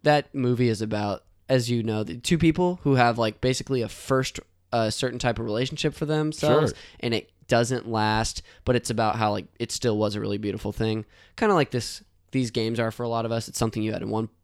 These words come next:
Speaker 1: p-, time of your life,
Speaker 2: Mm-hmm.
Speaker 1: and you maybe aren't, of course, you're not even playing this game anymore. It's not, like, a thing you go back to.
Speaker 2: Not at all.
Speaker 1: Um, but if you were to look for a different game rec-, I've got a couple recommendations.
Speaker 2: Okay.
Speaker 1: Something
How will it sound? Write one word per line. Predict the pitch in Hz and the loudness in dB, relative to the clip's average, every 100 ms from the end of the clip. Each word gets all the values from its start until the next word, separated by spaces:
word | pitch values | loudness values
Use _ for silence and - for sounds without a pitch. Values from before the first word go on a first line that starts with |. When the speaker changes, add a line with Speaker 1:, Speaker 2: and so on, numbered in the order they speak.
| _ | _
Speaker 1:
p-, | - - | -8 -6
time | - 117 | -2 -2
of | 117 | -2
your | 113 | -2
life, | 113 120 127 - | 0 2 2 0
Speaker 2:
Mm-hmm. | 98 95 110 - - | -2 -2 -6 -8 -10
Speaker 1:
and | 120 110 | -6 -2
you | 107 | -2
maybe | 104 107 107 | 0 0 0
aren't, | 104 101 - 76 | -2 -4 -8 -14
of | - | -8
course, | - 147 | -4 -2
you're | 113 | -2
not | 127 | -4
even | 135 | -4
playing | - 165 | -6 -6
this | 104 | -6
game | - 80 | -10 -10
anymore. | 60 64 65 | -10 -10 -10
It's | - - | -8 -6
not, | - | -6
like, | 101 | -6
a | |
thing | - 110 | -6 -6
you | 110 | -4
go | 107 | -2
back | 113 120 | 0 0
to. | - 107 113 - 82 | 0 -2 -4 -6 0
Speaker 2:
Not | 87 | 4
at | 85 | 4
all. | 87 80 - | 4 2 4
Speaker 1:
Um, | 131 120 | 4 4
but | 127 | 2
if | 120 127 | 0 4
you | |
were | 131 | 4
to | 120 | 4
look | 117 - | 2 0
for | - 117 107 104 | -2 0 2 0
a | - 104 | 0 -2
different | 101 107 123 117 | -2 -4 -4 -4
game | 113 113 | -2 -2
rec-, | 110 110 | -2 -4
I've | 113 104 | -4 -2
got | 101 | -2
a | |
couple | 101 104 107 | 0 -2 0
recommendations. | 104 - 107 104 104 - 139 139 | 0 0 -2 0 0 0 -2 -2
Speaker 2:
Okay. | 85 78 | -4 0
Speaker 1:
Something | 82 95 147 160 185 190 | 2 2 0 0 -2 -2